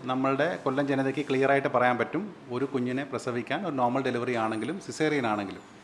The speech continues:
ഒരൊറ്റ എമൗണ്ട് മാത്രമേ ഉള്ളൂ, ഇരുപത്തയ്യായിരം രൂപ. അതിനകത്ത് പ്രസവത്തിൻ്റെ ചാർജസ് മാത്രമല്ല,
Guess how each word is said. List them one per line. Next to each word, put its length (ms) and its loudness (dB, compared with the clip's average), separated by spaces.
ഒരൊറ്റ 320 4
എമൗണ്ട് 320 8
മാത്രമേ 300 2
ഉള്ളൂ, 180 0
ഇരുപത്തയ്യായിരം 640 0
രൂപ. 160 -4
അതിനകത്ത് 540 6
പ്രസവത്തിൻ്റെ 440 4
ചാർജസ് 400 6
മാത്രമല്ല, 680 4